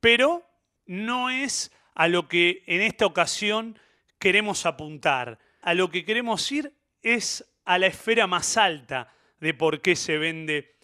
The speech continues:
un periodista. Con esto que estamos planteando no es que estemos justificándolo, no es que estemos diciendo que está bien o que está mal.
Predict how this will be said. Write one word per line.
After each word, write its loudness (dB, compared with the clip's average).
un -6
periodista. -6
Con -4
esto -4
que -4
estamos 0
planteando -2
no -4
es -8
que -4
estemos -6
justificándolo, -4
no -10
es -6
que -6
estemos -4
diciendo -6
que -10
está -4
bien 0
o -10
que -8
está -6
mal. -8